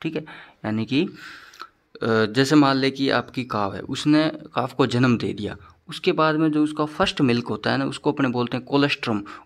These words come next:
और वो जो colostrum है वो आप न्यूबॉर्न जो काफ है उसको डेली देना चाहिए, डेली के जन्म के तीन दिन तक डेली देना चाहिए, और उसकी मात्रा होती है टू to टू पॉइंट फ़ाइव लीटर per daily,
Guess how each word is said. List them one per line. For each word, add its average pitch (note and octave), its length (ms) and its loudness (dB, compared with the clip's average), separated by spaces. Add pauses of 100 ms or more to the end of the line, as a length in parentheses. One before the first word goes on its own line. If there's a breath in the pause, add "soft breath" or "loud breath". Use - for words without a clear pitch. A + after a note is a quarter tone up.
और C#3 120 -4
वो C3 260 4
जो F#3 220 4
colostrum D3 460 2
है A#2+ 180 2
वो C#3+ 160 0
आप B2 200 0
न्यूबॉर्न C3+ 520 4
जो B2+ 100 -2
काफ B2 280 2
है C#3 120 -4
उसको C3+ 500 -4 (500 loud breath)
डेली E3 340 6
देना B2+ 300 2
चाहिए, C3 240 0
डेली C3+ 340 2
के C#3+ 240 2
जन्म C3+ 340 4
के D3 220 4
तीन F3 480 4
दिन C3+ 220 6
तक B2+ 180 0
डेली C3 300 2
देना A#2+ 260 2
चाहिए, C3+ 240 0
और C3 120 2
उसकी B2 200 -4
मात्रा A#2 340 2
होती A2+ 260 -2
है C3 60 0
टू A#2+ 340 -2
to C#3 140 0
टू A#2+ 100 0
पॉइंट A#2+ 240 -2
फ़ाइव B2+ 420 0 (800 soft breath)
लीटर A#2+ 340 -2
per G#2+ 200 -4
daily, G2+ 340 -10